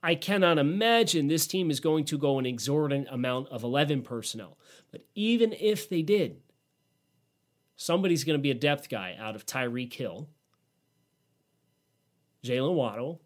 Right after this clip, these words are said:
DeVante Parker, and Cedric Wilson. And now Mike Gesicki's not on the field. Or if he is on the field, you're effectively in glorified ten personnel, and you're not gonna run the ball out of ten.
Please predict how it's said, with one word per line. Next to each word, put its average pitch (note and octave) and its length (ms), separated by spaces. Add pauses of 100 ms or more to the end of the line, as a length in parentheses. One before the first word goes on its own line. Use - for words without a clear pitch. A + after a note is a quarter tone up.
DeVante B2 480
Parker, A#2+ 420
and A#2+ 160
Cedric A#2+ 380
Wilson. D#3+ 380 (760)
And A2 100
now C3 180
Mike D3+ 260
Gesicki's D3 600
not A2+ 200
on G2+ 160
the F#2+ 80
field. G#2+ 360 (1600)
Or D3+ 140
if D3 100
he C#3+ 180
is G3+ 140
on A#2 180
the G#2 60
field, A2+ 400 (280)
you're A#2+ 160
effectively A#2 680
in A#2+ 100
glorified B2 560
ten G#3 260
personnel, A2+ 680 (300)
and A#2 100
you're A#2 120
not F3 180
gonna E3 140
run C#3 180
the C3 60
ball B2+ 300
out A#2+ 160
of A#2 80
ten. E2 240